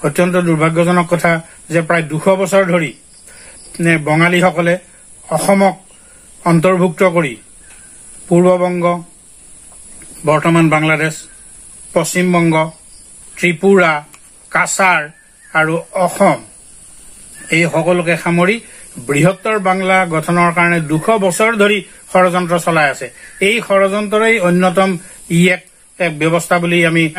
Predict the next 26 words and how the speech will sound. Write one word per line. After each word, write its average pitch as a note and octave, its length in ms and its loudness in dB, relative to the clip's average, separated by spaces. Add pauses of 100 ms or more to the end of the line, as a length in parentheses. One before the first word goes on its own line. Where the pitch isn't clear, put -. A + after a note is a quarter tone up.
অসম F#3 280 0
সন্মিলিত F#3 380 0 (120)
মহাসংঘই F3+ 540 2 (400)
সন্দেহ G3 300 2 (100)
কৰো। B2+ 160 -12 (400)
কাৰণ F3+ 340 0 (540)
এই E3+ 240 0 (140)
তথাকথিত F3+ 520 -2 (240)
নাগৰিকত্ব E3 480 -2 (140)
সংশোধনী F3 460 2 (100)
আইনৰ E3+ 360 2
নামত E3+ 260 2 (840)
হিন্দু E3+ 320 2
বিদেশীক F3 340 0 (100)
নাগৰিকত্ব E3 420 -2 (100)
দিবৰ E3+ 320 2
কাৰণে E3+ 280 2 (420)
অসমতো F#3+ 400 0 (540)
বিভিন্ন E3+ 280 2 (140)
পৰ্যায়ত E3+ 400 0 (320)
কাম F3 140 -2 (100)
কৰি E3 240 0
আছে C#3+ 160 -10 (200)
বিজেপি D#3 380 -2
নেতৃত্বাধীন D3+ 520 -2 (440)
অসম E3+ 180 0